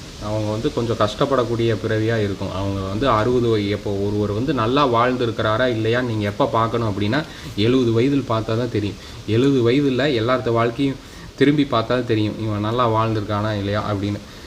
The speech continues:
நீங்க எழுபது வயது ஆட்கள் உங்க வயசானவங்க இருந்தா கேட்டு பாருங்க, யார் நல்லா வாழ்ந்தாங்க உங்க ஊர்ல, கிராமங்கள்ல கேட்டு பாருங்க, இ-, சொல்லுவாங்க. அப்படியே திண்ணையில உட்காந்துருப்பாங்க,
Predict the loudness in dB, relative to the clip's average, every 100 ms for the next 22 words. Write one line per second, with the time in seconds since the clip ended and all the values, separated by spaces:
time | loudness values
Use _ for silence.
0 | -10 -4 -2 -2 0 2 4 4 4 4
1 | 4 2 0 0 0 0 0 2 0 0
2 | -2 0 0 0 -2 0 -2 0 -2 0
3 | -2 0 2 2 0 0 0 2 0 0
4 | -2 -2 -2 -2 -2 0 -2 -4 -4 -2
5 | 0 0 0 0 -2 -2 -2 -2 -2 -2
6 | -2 -4 -2 0 2 2 0 -2 -6 -8
7 | -2 -2 0 0 0 0 0 -2 -2 -4
8 | -4